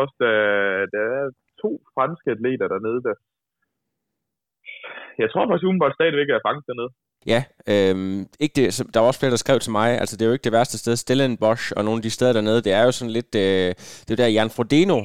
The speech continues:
Speaker 2: har trænet mange år, Tim Don og nogle af de der
Speaker 1: Ja.
Speaker 2: folk der, så det er, det er jo virkelig lækkert, lækkert, men, øh, jeg tror, hvis man er under sådan et hårdt lockdown, så, øh, så kan du godt finde på, øh, steder, der er federe at være.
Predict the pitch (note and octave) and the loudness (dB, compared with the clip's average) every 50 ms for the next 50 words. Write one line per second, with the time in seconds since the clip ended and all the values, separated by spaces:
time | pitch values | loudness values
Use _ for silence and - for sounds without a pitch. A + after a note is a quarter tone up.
0 | G2 - - G#2+ G2+ F#2 F2+ F#2 F#2+ - - B2 C3 B2+ A2+ A2 A2 A#2 A#2 A2 | -4 -4 0 2 2 4 4 2 2 0 0 0 0 0 0 0 0 2 2 2
1 | G2+ - - - A2 G#2+ - A#2 A#2 B2+ D3 C3 F2+ G#2 G#2+ A2 A2 A2+ A#2+ A#2 | 0 0 -2 -4 -4 0 2 2 2 2 0 -2 -4 -4 -4 -4 -6 -6 -2 0
2 | G#2+ G2 A#2 - A#2+ A#2+ G#2 - G#2 F#2+ D2+ - - - G2 - G#2+ G#2 G#2+ A#2+ | 0 0 2 2 0 0 0 0 0 0 0 0 -4 -6 -4 0 0 2 4 4
3 | B2+ C3 G#2+ E2+ - G2+ A2 A2 G#2 B2 C#3+ D3+ - - A2+ G#2+ A2+ C3 - - | 4 2 2 -2 -2 -2 -2 -2 2 2 0 2 0 0 0 0 2 0 2 0
4 | G2+ F2+ - - - - A2+ B2+ C3+ C3+ - A2+ G#2 G2+ G2+ F#2+ F#2+ F#2+ F#2+ F#2 | 0 -2 -2 -6 -8 -2 0 0 0 0 0 -2 -4 -4 -2 0 0 2 0 0
5 | F#2 - - - - - - - - - D3 C3+ A#2 A2 - - A2+ A2+ A#2 A#2 | -2 -6 -12 -20 -20 -20 -12 -10 -6 -2 0 0 0 0 0 0 0 2 2 2
6 | C3 B2 - B2 A2+ A2 G#2+ B2 C3 C#3+ - B2 A#2 B2 - - G2+ F#2 F#2 G2 | 2 0 -2 -4 -6 -4 0 2 2 2 2 2 0 0 0 0 0 0 0 -2
7 | G#2 G2+ - A#2+ A2+ A2 G#2+ G#2 G2 F#2+ F#2 F2+ F2+ F2 F2 F2 F2 - _ - | -4 -4 -2 0 2 2 4 2 2 2 2 0 0 0 -2 -4 -6 -10 _ -20
8 | - - _ _ - - A2 - A2 G#2 G2 G#2+ A2 - - A#2 A2 G#2 G2+ - | -20 -20 _ _ -10 -8 -6 -4 -4 -2 0 0 -2 -2 -2 -6 -6 -6 -6 -4
9 | G#2+ G#2+ G2+ F#2+ F#2+ F#2+ F#2+ F#2 F#2+ - - A2 A#2 A#2+ G#2+ F#2 - - B2 B2 | -4 -2 0 0 0 0 0 0 -2 -2 -2 -2 0 2 0 0 0 0 -2 0
10 | A2 G2+ G2+ G#2 | 0 0 0 -2